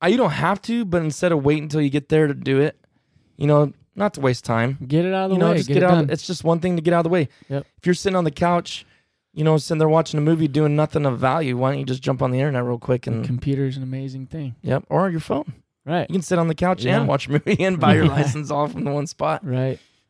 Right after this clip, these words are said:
Speaker 1: Hit the printer, print it out, bam, good to go.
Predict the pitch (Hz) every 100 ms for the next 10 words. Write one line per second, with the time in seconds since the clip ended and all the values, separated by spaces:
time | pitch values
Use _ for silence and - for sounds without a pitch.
0 | - 147 139 - 147 160 165 - 160 156
1 | 156 180 - 156 175 151 120 _ _ 151
2 | 147 151 180